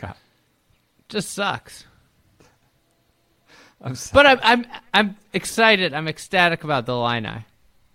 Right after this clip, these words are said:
Speaker 2: That,
Speaker 1: Yeah.
Speaker 2: that's what's kinda the, the gold nuggets. Start tomorrow.
Speaker 1: Will they play tomorrow? First day?
Speaker 2: Yeah,
Speaker 1: Friday?
Speaker 2: they play
Speaker 1: Okay.
Speaker 2: early tomorrow.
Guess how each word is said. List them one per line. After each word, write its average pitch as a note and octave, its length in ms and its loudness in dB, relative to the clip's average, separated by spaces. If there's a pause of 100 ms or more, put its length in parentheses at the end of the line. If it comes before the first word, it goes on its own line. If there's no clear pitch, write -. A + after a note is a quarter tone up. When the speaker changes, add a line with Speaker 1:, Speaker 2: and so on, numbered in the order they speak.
(560)
Speaker 2:
That, C#3+ 240 -4
Speaker 1:
Yeah. A2+ 440 4
Speaker 2:
that's - 160 -14
what's F3 220 -6
kinda D#3+ 400 0 (240)
the, C#3 180 -12 (580)
the D3+ 60 -20
gold D3+ 280 -4
nuggets. C3+ 320 -4
Start D#3+ 280 -2
tomorrow. E3 480 2 (520)
Speaker 1:
Will B2+ 100 -2
they C3 120 6
play C#3+ 220 6
tomorrow? C#3 360 6
First - 420 0
day? C3 220 2
Speaker 2:
Yeah, C#3+ 240 4
Speaker 1:
Friday? B2 240 4
Speaker 2:
they E3+ 80 2
play G3+ 260 2
Speaker 1:
Okay. D3+ 100 -2
Speaker 2:
early F3 300 2
tomorrow. A#2 420 -4